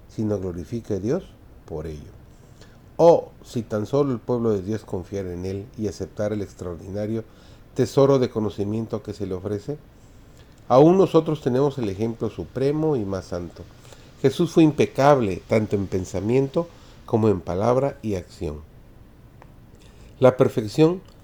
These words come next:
caracterizaba a todo lo que hacía. Mientras nos señala la senda marcada por él, nos dice, "Si alguno quiere venir en pos de mí, niéguese a sí mismo y tome su cruz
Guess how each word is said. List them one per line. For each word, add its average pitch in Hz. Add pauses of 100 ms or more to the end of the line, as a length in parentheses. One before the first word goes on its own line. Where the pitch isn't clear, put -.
(220)
caracterizaba 127
a 98
todo 147 (300)
lo 104
que 95
hacía. 90 (560)
Mientras 87
nos 90
señala 113
la 117
senda 104
marcada 92
por 90
él, 123 (380)
nos 101
dice, 98 (460)
"Si -
alguno 120
quiere 110
venir 101
en 95
pos 90
de 98
mí, 80 (640)
niéguese 143
a 104
sí 117
mismo 156 (180)
y 87
tome 110
su -
cruz 170